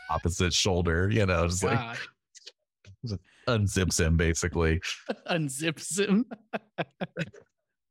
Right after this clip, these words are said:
Speaker 2: And so slaver innards go everywhere, and, uh, and there's, you know, screams from all the, you know, assembled,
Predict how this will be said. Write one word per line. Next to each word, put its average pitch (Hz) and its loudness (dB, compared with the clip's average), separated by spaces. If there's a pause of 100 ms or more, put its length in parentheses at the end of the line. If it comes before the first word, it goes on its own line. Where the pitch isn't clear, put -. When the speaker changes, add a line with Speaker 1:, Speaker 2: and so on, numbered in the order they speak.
(2250)
Speaker 2:
And 107 2
so 90 2 (300)
slaver 110 2
innards 98 2
go 92 2
everywhere, 82 4 (600)
and, 87 2
uh, 82 2
and 104 2
there's, 87 0
you 107 2
know, 80 2 (400)
screams 101 2
from 101 0
all 87 2
the, 85 2
you 82 0
know, 82 2
assembled, 80 0